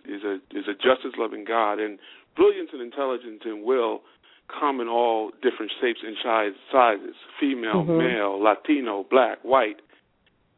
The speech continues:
Speaker 1: And so, but the thing is, is that when you're dealing with young people and you're trying to assess their ability to make it, you have to put on the lens. You have to use the perspective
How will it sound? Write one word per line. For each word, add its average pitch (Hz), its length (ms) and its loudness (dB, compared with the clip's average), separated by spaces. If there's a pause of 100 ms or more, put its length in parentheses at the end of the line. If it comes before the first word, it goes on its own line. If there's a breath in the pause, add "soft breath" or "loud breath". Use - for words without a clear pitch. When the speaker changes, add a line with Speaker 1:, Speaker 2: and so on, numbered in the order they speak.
Speaker 1:
And 131 280 0
so, 135 240 4
but 139 160 2
the 139 80 -8
thing 202 240 0
is, 175 240 0
is 131 200 -8
that 131 280 0 (500 soft breath)
when 165 300 4
you're 151 160 0
dealing 233 400 -4
with 147 120 -2
young 143 280 -6
people 113 420 -6
and 113 160 -10
you're 117 220 -6
trying 156 280 -4
to 131 120 -4
assess 123 380 2 (180)
their 123 160 4
ability 123 560 -2
to 104 60 -6
make 113 400 -2
it, 208 140 -4 (640 soft breath)
you 113 100 6
have - 320 2
to 156 80 -2
put - 220 -4
on 127 240 2
the 113 60 -2
lens. 117 420 -2
You 147 120 4
have 202 260 2
to 156 200 6 (600 soft breath)
use 160 340 -2
the 151 60 0
perspective 143 640 0